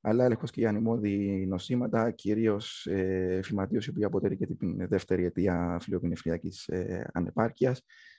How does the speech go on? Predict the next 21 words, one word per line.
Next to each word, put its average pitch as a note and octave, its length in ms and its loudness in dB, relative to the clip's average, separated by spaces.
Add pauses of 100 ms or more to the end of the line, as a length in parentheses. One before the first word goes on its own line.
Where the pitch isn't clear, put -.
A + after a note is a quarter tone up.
(140)
ε, A2+ 200 6
ο A2 40 6
οποίος A2+ 240 4
ήταν B2 160 2
αρνητικός. G#2+ 720 0 (1120)
Έγινε G#2+ 260 8
επίσης G#2+ 220 0
ένας G#2 500 0
επιπλέον G#2 380 2
έλεγχος, F#2+ 260 0
μια F#2+ 420 2
βιοψία G2 500 0
δέρματος F#2+ 880 -2
μειός - 300 0
αγκίου F2+ 400 0
και F#2+ 140 0
βιοψία G2 560 0
λίπους, A2 400 -2 (540)
στο - 240 -8
οποίο F#2+ 200 0
δεν, F#2+ 380 0